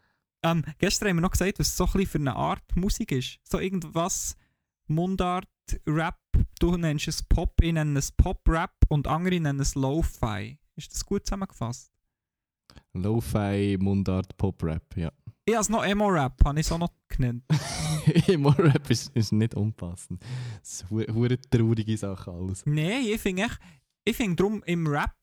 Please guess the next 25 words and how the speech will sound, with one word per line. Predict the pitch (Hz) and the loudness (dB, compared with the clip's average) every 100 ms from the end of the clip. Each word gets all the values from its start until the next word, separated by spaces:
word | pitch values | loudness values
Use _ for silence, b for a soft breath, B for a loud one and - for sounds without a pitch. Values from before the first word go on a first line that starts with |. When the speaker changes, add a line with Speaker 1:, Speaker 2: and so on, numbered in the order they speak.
| - | 2
Speaker 1:
gerade | 175 - | 2 2
im | 180 151 | 0 0
Rap-Genre | 143 - - 131 131 160 | -2 0 0 0 0 0
gibt | 135 127 | -2 -2
es | - - | -2 0
so | 185 170 | 0 2
viel, | 151 151 165 - b b - | 4 4 2 -2 b b -2
wo | 139 | 0
einfach | 151 - | 2 0
immer | 151 160 156 | 0 0 2
noch | 143 | 0
so | - 143 | 0 0
das | 131 - - _ _ _ _ _ - | 0 -4 -4 _ _ _ _ _ -2
harte | 147 - 143 | -2 0 0
Mannen-Ding | 135 131 151 156 139 139 143 151 - | 2 0 0 -2 0 -2 -2 -4 -2
unbedingt | 156 175 156 143 147 160 - | 0 2 2 0 -4 -8 -2
müssen | 143 131 - 131 | 0 0 -2 -4
durchdrücken | 143 170 - 131 - - 147 | -2 -2 -2 -4 -4 -8 -6
und | 131 127 | -4 -2
dort | 143 - | -4 -2
bin | 135 | -4
ich | 143 | -4
sehr | - 131 135 | -4 -4 -4
gerne | 131 127 127 123 | -2 -4 -2 -4
gegen | 127 131 | -6 -8